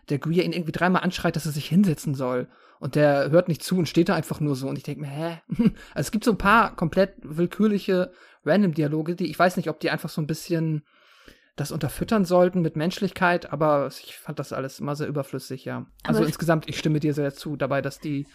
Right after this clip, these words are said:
Speaker 1: ähm, da keine durch die Dialoge weder Zwischenmenschlichkeit aufkommt, noch dass die dem Film in irgendeiner Art und Weise bereichern.
Speaker 2: Vielleicht war das auch schon total deep und wir haben es einfach nur nicht gemerkt, dass sich Ferryman den, äh,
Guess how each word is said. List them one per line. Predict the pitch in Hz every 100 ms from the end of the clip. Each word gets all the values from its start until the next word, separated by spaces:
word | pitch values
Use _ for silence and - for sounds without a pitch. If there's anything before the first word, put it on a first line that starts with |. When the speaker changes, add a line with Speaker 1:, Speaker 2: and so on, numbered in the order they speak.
| - - - - -
Speaker 1:
ähm, | 147 143 139 135 139 135 123 -
da | 135 135 135 _ -
keine | - 156 165
durch | 160
die | 170
Dialoge | 156 151 156 151
weder | 160 156
Zwischenmenschlichkeit | 165 - 190 180 165 - 156
aufkommt, | 165 - - 156 151
noch | 156 -
dass | - 139
die | - 143
dem | 139
Film | - 151 139
in | -
irgendeiner | 127 151 139 143
Art | 147
und | 139
Weise | 143 143
bereichern. | 131 135 139 131 151 _ _ - -
Speaker 2:
Vielleicht | - - 220 -
war | 233
das | 226 233
auch | 233
schon | - 233 214
total | 220 - 220 208
deep | 233 240
und | 220 214
wir | 214
haben | 214
es | 214
einfach | 208 220 220
nur | 214
nicht | 208 -
gemerkt, | 208 202 240 -
dass | 214 -
sich | 220
Ferryman | - 220 233 220 214 214
den, | 214 208 214
äh, | 214 208